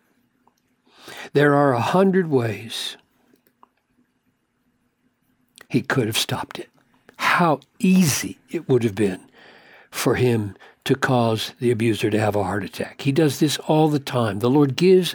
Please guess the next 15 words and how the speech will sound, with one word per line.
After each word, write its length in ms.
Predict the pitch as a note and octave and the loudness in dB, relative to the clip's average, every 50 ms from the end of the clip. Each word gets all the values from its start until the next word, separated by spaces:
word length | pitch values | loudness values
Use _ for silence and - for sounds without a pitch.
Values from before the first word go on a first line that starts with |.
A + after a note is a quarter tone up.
| - - | -4 0
and 120 | D3+ C#3+ | 0 2
the 100 | C#3+ D3 | 2 2
Lord 300 | C#3 D3 D3+ D3 C3+ C3+ | 2 4 4 2 2 0
takes 340 | - - C#3+ C3 C3+ - - | -2 -2 -2 -2 -2 -4 -6
away. 340 | A#2+ G2 E2+ D#2+ D#2 - - _ - - - - - - - - - - | -6 -6 -6 -6 -12 -14 -16 _ -20 -20 -20 -20 -20 -20 -20 -20 -16 -2
There 200 | - C#3+ D3+ C#3 | 2 2 4 4
are 80 | C#3 C#3+ | 4 2
a 60 | B2+ | 0
hundred 580 | G#2+ - - - - F3+ G3 F#3+ D#3+ E3+ E3 D3 | 0 -2 -4 -2 0 2 2 4 4 2 2 2
ways 320 | C3 B2 G#2+ G#2 G2+ - | 2 0 0 -2 -6 -4
he 140 | - C#3+ C3 | -4 -4 -4
could 300 | - - - D3 C#3 C3 | -4 0 2 2 2 2
have 200 | B2+ B2 - - | 0 -6 -6 -8
kept 380 | - - C#3 C3+ C3+ - - C3+ | -8 -4 -4 -4 -4 -2 -2 -2
it 120 | B2 | -2